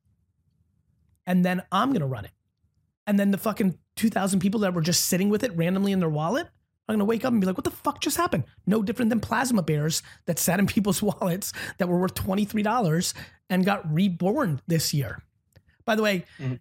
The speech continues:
Speaker 1: Kalish, I was with, uh, Kevin Rose this morning, and, uh, we're just shooting the shit. And he said, "What's your f-," or I, I, he didn't say that. I, I brought up that my favorite N F T that I own and I have good stuff, is my Plasma Bear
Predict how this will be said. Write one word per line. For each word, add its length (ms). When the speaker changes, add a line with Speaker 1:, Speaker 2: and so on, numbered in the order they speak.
Speaker 1:
Kalish, 300
I 20
was 140
with, 120
uh, 140
Kevin 320
Rose 200
this 180
morning, 400
and, 240
uh, 220
we're 120
just 160
shooting 160
the 80
shit. 360
And 100
he 60
said, 160
"What's 140
your 100
f-," 320
or 200
I, 240
I, 40
he 180
didn't 120
say 100
that. 200
I, 160
I 180
brought 220
up 220
that 100
my 140
favorite 640
N 100
F 140
T 200
that 120
I 140
own 400
and 80
I 40
have 120
good 200
stuff, 540
is 420
my 160
Plasma 500
Bear 340